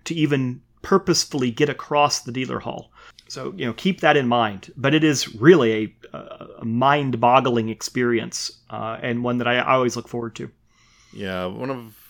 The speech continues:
Speaker 2: I think one of the things that I like about the dealer hall the most, um,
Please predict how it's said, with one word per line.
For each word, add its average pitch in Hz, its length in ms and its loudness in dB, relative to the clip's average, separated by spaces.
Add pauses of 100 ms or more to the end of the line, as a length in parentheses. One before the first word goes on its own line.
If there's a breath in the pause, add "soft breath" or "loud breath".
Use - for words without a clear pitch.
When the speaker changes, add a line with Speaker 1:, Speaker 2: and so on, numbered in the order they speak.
(120)
Speaker 2:
I 120 60 -8
think 160 180 -4
one 175 80 -2
of 143 80 -4
the 117 80 -8
things 117 220 -6
that 95 100 -4
I 90 320 -2
like 90 160 -6
about 90 200 -8
the 85 60 -14
dealer 87 280 -8
hall 87 100 -8
the 80 80 -10
most, 82 480 -10 (140)
um, 76 520 -12